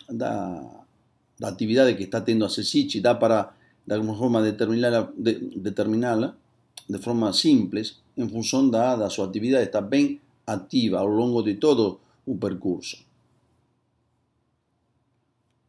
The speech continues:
Vamos a ver aquí. Aquí quería destacar, vean qué interesante, aquí la imagen de satélite en un canal visible,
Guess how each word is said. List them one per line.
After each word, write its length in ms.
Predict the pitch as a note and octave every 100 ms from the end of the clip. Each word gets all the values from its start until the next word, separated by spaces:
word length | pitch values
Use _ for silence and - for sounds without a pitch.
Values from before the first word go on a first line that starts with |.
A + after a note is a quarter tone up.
| -
Vamos 340 | C3+ D3 -
a 40 | A2+
ver 180 | C#3
aquí. 560 | B2 G#2+ C3 E3+ G#2+ - _ _ - - _ _ _ _ _ _ _ _ _ _ _ _ _ _ _
Aquí 260 | C3 A2+ C#3+
quería 240 | B2+ B2+
destacar, 440 | B2 A2+ A#2+ C3 C3
vean 240 | B2+ B2
qué 60 | A2
interesante, 800 | G#2 A2 - C3+ G2 F#2+ G2+ - _ _ _ _ _ _ _ _ _ _ _ _
aquí 600 | G2+ G#2+ - B2 C3+ - - - _ -
la 120 | A2+
imagen 400 | A2+ B2 A2+ A2+
de 100 | G#2+
satélite 520 | G2+ G#2 B2+ B2 G#2
en 80 | G2+
un 80 | F#2+
canal 280 | G#2 A#2 A2+
visible, 640 | G2 - C#3+ A#2+ G2 G2+